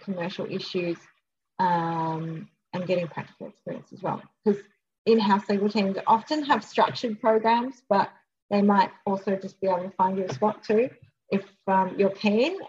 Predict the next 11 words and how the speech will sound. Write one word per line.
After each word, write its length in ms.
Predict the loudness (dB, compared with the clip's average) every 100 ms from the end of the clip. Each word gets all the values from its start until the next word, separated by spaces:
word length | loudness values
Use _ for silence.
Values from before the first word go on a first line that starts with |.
| _
And 840 | 0 2 4 2 0 0 0 0 -2 -8 _ _ -4
in, 260 | -2 0
I 60 | 2
mean, 200 | 2 2
contract 520 | 0 -2 4 2 4
law 220 | 2 2
is 140 | 2 0
obviously 760 | -2 -4 -2 0 0 0 -6 _ _ _ _
a 80 | -4
big 320 | 0 0 0
one 640 | -2 0 0 -2 -2 -4